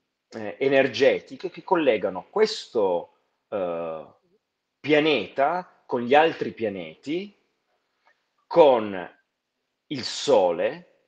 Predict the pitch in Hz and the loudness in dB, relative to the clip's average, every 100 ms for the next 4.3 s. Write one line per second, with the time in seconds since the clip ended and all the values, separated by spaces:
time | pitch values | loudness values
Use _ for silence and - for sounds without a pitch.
0 | _ _ 131 131 143 - - 131 - 143 | _ _ -4 -2 -4 -6 -10 -10 -10 -8
1 | 127 120 - 123 139 127 98 85 - - | -6 -8 -4 2 4 4 2 -2 -12 -16
2 | 104 104 117 113 85 80 - - 175 127 | -12 -4 0 0 -2 -12 -20 -12 -10 -8
3 | 80 - 139 - 135 175 160 160 120 90 | -12 -12 -6 -4 -4 -2 -4 -4 -8 -8
4 | 90 87 | -8 -10